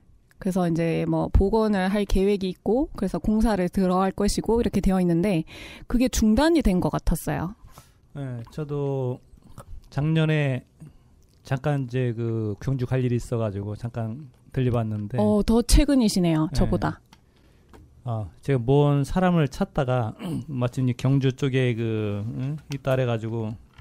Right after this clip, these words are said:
Speaker 2: 갔었는데 복원 계획을 붙여놓은 간판 있죠?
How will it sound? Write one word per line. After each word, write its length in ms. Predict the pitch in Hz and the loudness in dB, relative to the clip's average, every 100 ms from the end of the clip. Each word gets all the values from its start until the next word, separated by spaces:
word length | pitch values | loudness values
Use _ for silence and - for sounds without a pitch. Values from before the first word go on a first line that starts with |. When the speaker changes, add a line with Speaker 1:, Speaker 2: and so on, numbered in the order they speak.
| - - - - - - | -20 -20 -20 -20 -12 -6
Speaker 2:
갔었는데 640 | 123 127 113 104 113 104 - - - - - - - - _ - - _ - - | -4 -2 -4 -6 -8 -10 -14 -20 -20 -20 -20 -20 -20 -20 _ -20 -20 _ -20 -8
복원 380 | - 143 151 170 | 0 2 2 0
계획을 800 | 160 139 143 143 143 143 127 - - - _ - | 0 2 2 2 2 2 2 -2 -8 -20 _ -8
붙여놓은 320 | 139 147 143 | -2 0 0
간판 560 | 139 131 139 120 120 127 | 0 0 2 2 0 -2
있죠? 260 | 123 135 | -4 -2